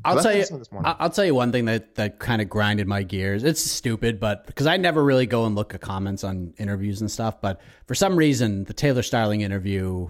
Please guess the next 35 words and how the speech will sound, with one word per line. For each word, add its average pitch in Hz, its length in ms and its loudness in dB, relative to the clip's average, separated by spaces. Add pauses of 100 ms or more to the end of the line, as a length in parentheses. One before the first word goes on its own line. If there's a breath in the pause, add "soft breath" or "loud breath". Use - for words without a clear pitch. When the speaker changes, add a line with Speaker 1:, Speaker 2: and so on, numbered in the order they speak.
(140)
Speaker 1:
had 117 200 -2
a - 20 0
lot 104 220 0
of - 60 -10
comments, 92 400 -6
and 98 40 -6
I'm 95 80 -6
like, 101 180 -8
"Well, - 240 -12 (120)
okay, 101 280 -8
this 139 200 -6
is - 80 -12
cool. 123 260 0
Like, 82 220 -8
what 107 100 -2
are 110 40 -4
the 104 40 -6
comments 95 380 -6
about?" - 260 -10 (500 soft breath)
And 127 140 0
the 127 80 6
one 156 260 4
thing 160 180 4
that 143 120 4
I 127 80 2
saw 120 240 2
that, 104 140 0
like, 98 180 -4
drove 104 160 -2
me 101 120 0
crazy 98 320 0
is, 90 140 -6
like, 90 260 -6 (520 soft breath)
Mike 143 380 0
Heck, 160 400 -2